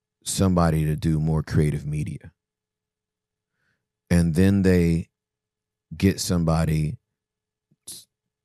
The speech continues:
to film them walking in. They're trying to mimic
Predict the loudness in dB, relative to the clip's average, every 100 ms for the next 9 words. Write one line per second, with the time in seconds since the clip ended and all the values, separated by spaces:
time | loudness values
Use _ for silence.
0 | -2 0 0 -6 _ _ _ _ -6 0
1 | 0 2 0 0 0 -2 -2 -4 -6 -6
2 | -6 -4 -4 -8 -12 _ _ _ _ _
3 | _ _ _ _ _ _ _ _ _ _
4 | _ _ _ _ _ _ -20 _ 0 0
5 | 2 2 2 0 -2 -2 -2 2 4 4
6 | 4 0 -4